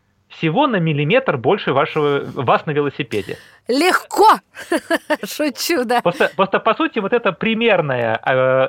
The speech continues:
Speaker 1: именно простое в-, на бытовом языке описание той точности, с которой обеспечивается выведение, э, современными ракетами-носителями.
Speaker 2: А зачем такая точность? В чем, в чем фишка этой точности? Зачем
Speaker 1: А
Speaker 2: она?
Speaker 1: потому что,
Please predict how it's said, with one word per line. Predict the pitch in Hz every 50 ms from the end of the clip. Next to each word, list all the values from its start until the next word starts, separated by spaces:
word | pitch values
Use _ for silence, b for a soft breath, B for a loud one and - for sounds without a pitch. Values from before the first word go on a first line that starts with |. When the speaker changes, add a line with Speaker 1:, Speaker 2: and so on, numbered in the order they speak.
| - -
Speaker 1:
именно | 180 180 160 147
простое | 139 - 165 170 170 - - - 220 208 180 147 127 113 101 95 107 _
в-, | - 123 120 110
на | 143 156 151
бытовом | 156 151 - 175 170 160 131 120
языке | 123 123 117 - 165 156 - 262 302
описание | 262 - - 165 - - 160 - - 240 269 269 240 226 202 180
той | _ - - 208 196 190
точности, | 175 _ - - 233 285 320 320 - - - 170 139 - - -
с | 104 -
которой | - 117 110 - 202 247 277 262
обеспечивается | 202 - 123 117 120 - - - - 220 - - 185 170 151 - 147
выведение, | 120 120 117 117 113 107 123 156 175 170 160 151 151 - _ -
э, | - 113 117 117 117 117 113
современными | - 131 127 127 139 190 202 190 160 131
ракетами-носителями. | 120 117 107 143 139 - 139 127 123 120 117 113 - 120 - - - -
Speaker 2:
А | - 208
зачем | 208 214 294 311 - - - 370 370 302
такая | 262 254 208 - 214 214 208
точность? | - 254 233 190 - - 175 160 151 -
В | -
чем, | - 294 302 285 262 202 180
в | -
чем | - - 320 320 294 277
фишка | - - 311 277 - - - 185
этой | 170 170 170 - 180
точности? | 165 - 214 185 160 - - 147 139 - - - 107
Зачем | 135 151 185 185 - - 247 208 -
Speaker 1:
А | 117 113 117
Speaker 2:
она? | - -
Speaker 1:
потому | - 160 156 - 180 175 185 185 185 185 196 196 180
что, | - - - _ - - 185 185 185 185 180 180 175 175 151 -